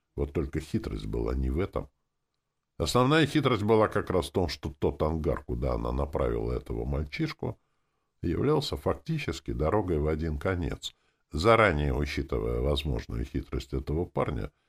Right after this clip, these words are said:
она решила послать туда всех имеющихся в наличии андроидов.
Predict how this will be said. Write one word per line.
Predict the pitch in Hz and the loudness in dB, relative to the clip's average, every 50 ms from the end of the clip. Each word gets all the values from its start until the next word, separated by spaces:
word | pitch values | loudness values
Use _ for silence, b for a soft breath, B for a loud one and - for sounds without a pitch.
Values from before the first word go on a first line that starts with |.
| _ _ _ _ _ | _ _ _ _ _
она | 113 113 113 120 | 0 2 4 4
решила | 117 117 113 - - 120 117 98 | 4 4 4 2 2 2 2 2
послать | - - 95 - - - 110 90 - | 2 2 0 0 4 4 2 2 2
туда | - 92 80 90 85 | 0 -2 0 0 0
всех | - - - 160 156 - | 0 0 -2 -2 0 0
имеющихся | 123 92 87 92 101 95 - - 92 - - - 80 | 0 2 2 2 2 0 0 -2 -4 -4 -2 -2 -2
в | 73 | 0
наличии | 76 80 76 73 73 71 71 - 82 | 0 2 2 2 2 0 0 -2 -2
андроидов. | 78 82 90 90 - 73 - - 55 98 104 - | 0 0 2 4 4 4 4 2 -2 -4 -6 -8